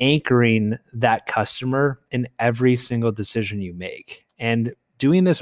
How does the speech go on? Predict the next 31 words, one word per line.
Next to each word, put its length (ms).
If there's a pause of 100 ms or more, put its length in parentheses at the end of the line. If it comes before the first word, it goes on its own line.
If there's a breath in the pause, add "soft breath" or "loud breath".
early 360
on, 340 (320 loud breath)
having 320
this 160
conversation, 800
spending 600
the 80
days, 440
the 100
weeks, 360
the 80
months 300
that 100
it 100
takes 340
to 100
really 400
drill 260
down 240
on 120
who 120
this 160
customer 400
is, 300 (540 loud breath)
and 60
then 140
constantly 600
coming 360
back 260
to 160
it 240